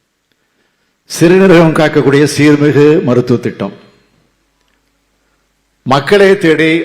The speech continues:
ஆய்வக சேவைகள், நடப்போம் நலம் பெறுவோம் திட்டம், வணிகர்களை தேடி மருத்துவ திட்டம், தொழிலாளர்களை தேடி மருத்துவம், முதல்வர்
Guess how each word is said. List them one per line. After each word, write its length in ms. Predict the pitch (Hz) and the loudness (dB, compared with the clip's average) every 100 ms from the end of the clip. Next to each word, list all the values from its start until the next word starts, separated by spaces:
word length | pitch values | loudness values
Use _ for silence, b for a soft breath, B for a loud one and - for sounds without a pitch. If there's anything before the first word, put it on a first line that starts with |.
| - | -4
ஆய்வக 340 | 135 139 143 131 | -2 -2 -4 -6
சேவைகள், 420 | 127 120 110 98 95 - _ _ _ _ _ _ _ _ _ _ _ _ _ _ _ _ _ _ _ | -8 -8 -8 -10 -16 -20 _ _ _ _ _ _ _ _ _ _ _ _ _ _ _ _ _ _ _
நடப்போம் 580 | 123 127 143 143 139 156 - 120 | -6 -4 -2 -2 -2 -4 -10 -10
நலம் 220 | 120 120 | -6 -2
பெறுவோம் 340 | 120 113 113 107 | -2 -2 -4 -8
திட்டம், 300 | - 101 - - _ _ _ _ _ _ _ _ _ _ _ _ _ _ _ _ _ _ - | -10 -12 -14 -20 _ _ _ _ _ _ _ _ _ _ _ _ _ _ _ _ _ _ -6
வணிகர்களை 600 | 131 185 185 202 185 165 160 | -2 0 2 2 2 0 0
தேடி 240 | 151 165 165 - 123 | 0 2 0 -2 -4
மருத்துவ 300 | 135 135 131 | -2 -2 -2
திட்டம், 300 | 117 95 98 80 - _ _ _ _ _ _ _ _ _ _ _ _ _ _ _ _ - | -4 -8 -12 -14 -20 _ _ _ _ _ _ _ _ _ _ _ _ _ _ _ _ -2
தொழிலாளர்களை 600 | 135 175 175 156 139 131 | 2 2 2 2 2 0
தேடி 300 | 131 127 135 110 104 113 | 0 0 0 -2 -6 -6
மருத்துவம், 460 | 113 113 110 95 - - _ _ _ _ _ _ _ _ _ _ _ - | -4 -4 -6 -8 -10 -20 _ _ _ _ _ _ _ _ _ _ _ -10
முதல்வர் 460 | 123 139 139 147 | -4 -2 0 0